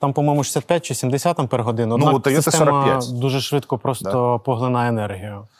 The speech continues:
Speaker 2: Ну, з гібридами треба бути взагалі дуже обережним, а у Toyota сорок п'ять, щоб ви розуміли. Оце як.
Speaker 1: Ну,
Speaker 2: І він там сідає, тобто ти можеш на тиждень залишити, якщо в тебе щось неправильно підключено,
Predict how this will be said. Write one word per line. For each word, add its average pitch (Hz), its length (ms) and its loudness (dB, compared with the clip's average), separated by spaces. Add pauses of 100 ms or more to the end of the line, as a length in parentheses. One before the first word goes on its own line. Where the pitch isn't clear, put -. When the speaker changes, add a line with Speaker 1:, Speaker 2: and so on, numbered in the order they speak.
(100)
Speaker 2:
Ну, 143 80 2
з 131 60 2
гібридами 147 380 2
треба 135 180 2
бути 117 260 0
взагалі 110 340 2
дуже 98 260 0
обережним, 117 540 2
а 113 60 4
у 117 80 2
Toyota 135 260 0
сорок 110 280 0
п'ять, 78 160 -4
щоб 87 200 -8
ви 85 60 0
розуміли. 78 400 -8 (460)
Оце 92 220 -4
як. 165 120 -6
Speaker 1:
Ну, 151 340 -8 (240)
Speaker 2:
І 127 80 4
він 190 160 2
там 160 140 2
сідає, 151 360 4
тобто 113 220 -2
ти 120 100 0
можеш 117 200 0
на 117 60 0
тиждень 104 320 0
залишити, 117 340 0
якщо 98 160 -4
в 101 40 -6
тебе 90 200 -4
щось - 240 -4
неправильно 95 400 0
підключено, 95 540 -6